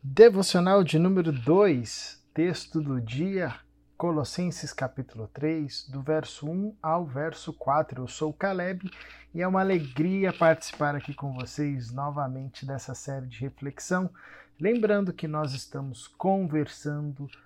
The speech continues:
sobre o tema Trilhando o Caminho do Discipulado, é o tema, ah, do qual nós conversaremos ao longo dessa série. E na devocional de hoje,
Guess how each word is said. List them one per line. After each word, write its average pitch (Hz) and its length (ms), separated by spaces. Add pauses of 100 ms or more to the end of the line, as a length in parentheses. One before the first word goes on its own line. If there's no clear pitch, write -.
(180)
sobre 151 520
o - 20
tema 156 500 (120)
Trilhando 175 760
o 170 100
Caminho 160 480
do 151 160
Discipulado, 135 1080
é - 20
o 107 160
tema, 143 400 (340)
ah, 113 600 (240)
do 151 140
qual 147 300
nós 139 240
conversaremos 135 760
ao 135 100
longo 143 200
dessa 151 300
série. 175 580 (520)
E 156 80
na 190 160
devocional 202 540
de 139 140
hoje, 143 440